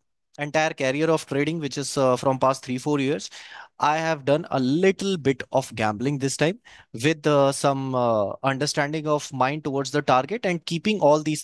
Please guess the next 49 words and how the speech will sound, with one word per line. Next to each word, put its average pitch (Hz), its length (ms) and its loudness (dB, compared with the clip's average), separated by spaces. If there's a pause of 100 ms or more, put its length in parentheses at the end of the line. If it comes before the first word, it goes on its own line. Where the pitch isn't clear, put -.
three, 151 240 -2
uh, 131 200 2
all 147 360 4
these 147 100 -6
three 139 180 -2 (120)
things 160 140 -2
in 139 200 -2
the 185 80 -2
picture. - 340 -8 (560)
Okay, - 260 -2 (180)
so 170 280 2 (160)
we 165 180 2
will 196 120 2 (100)
start 175 260 0
now. 170 160 -10 (420)
And, 135 360 -2
uh, 135 300 2 (380)
ये, 160 240 0
this 165 180 -2
is 196 120 -4
my 180 140 0
channel, 170 380 -4
Trading 156 300 -2
Secrets 160 380 -2
eighty-eight. 156 440 0
Uh, 143 100 4
you 135 180 2
must - 180 0
have 135 120 2
seen 151 200 -4
this 151 180 0
channel 147 300 -2
of 143 200 -4
mine. 156 120 -6 (520)
And 127 300 0
इसमें, 160 460 0
yeah, 139 260 4
this 160 220 0
is 208 100 0
the 202 120 4
video 185 320 -2
that 175 200 0
Zero 160 200 -4
Loss - 180 2
Strategy, 160 540 -2
the, 147 120 -2
ये 147 200 2
जो 151 120 -2
मैंने 147 180 0